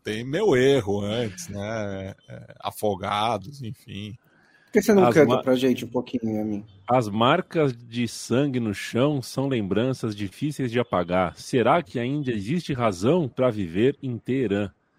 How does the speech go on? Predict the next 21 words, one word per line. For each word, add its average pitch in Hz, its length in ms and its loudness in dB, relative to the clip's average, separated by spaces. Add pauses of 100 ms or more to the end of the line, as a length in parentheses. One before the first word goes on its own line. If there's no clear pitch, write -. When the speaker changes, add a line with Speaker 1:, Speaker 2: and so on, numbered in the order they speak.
(260)
Speaker 3:
Essa 87 320 -10
é - 20 -4
uma 131 140 -4
estrofe 120 480 0
da 90 120 -6
música. 82 380 -8 (640)
É, 76 880 -10 (1080)
até 147 160 -6
fala 87 300 -6
de - 80 -8
sangue, 120 440 0
inclusive, 87 500 -6
que, 156 240 -6 (260)
enfim, 87 580 -6
Teherã, 90 440 0 (360)
infelizmente, 87 640 -4
o 87 40 0
Irã 87 260 0
tá 92 200 2
vivendo, 87 520 -4 (600)
ah, 76 680 -6